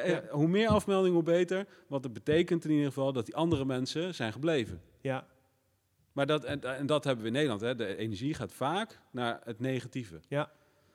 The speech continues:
Speaker 2: Eh, eh, dus we, we zijn geneigd om, laat maar zeggen, tachtig procent van onze energie te besteden aan twintig procent van de dingen die er, eh, eh, die, die aandacht niet verdienen.
Speaker 1: Klopt.
Speaker 2: Dat is hetzelfde als met, eh, met personeel.
Speaker 1: Ja.
Speaker 2: Eh, is hetzelfde als met, eh, mailingen.
Speaker 1: Hoe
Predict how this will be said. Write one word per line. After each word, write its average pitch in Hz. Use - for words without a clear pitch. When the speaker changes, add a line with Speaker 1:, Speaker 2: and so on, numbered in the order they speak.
Speaker 2:
Eh, 101
eh, 107
dus 113
we, 113
we 120
zijn 131
geneigd 139
om, 120
laat 123
maar 117
zeggen, 123
tachtig 139
procent 131
van 135
onze 117
energie 123
te 143
besteden 135
aan 117
twintig 151
procent 127
van 113
de 104
dingen 143
die 120
er, 110
eh, 90
eh, 92
die, 107
die 101
aandacht 120
niet 120
verdienen. 107
Speaker 1:
Klopt. -
Speaker 2:
Dat 120
is -
hetzelfde 85
als 87
met, 98
eh, 104
met 101
personeel. 139
Speaker 1:
Ja. 135
Speaker 2:
Eh, 110
is 104
hetzelfde -
als 107
met, 117
eh, 110
mailingen. 151
Speaker 1:
Hoe 85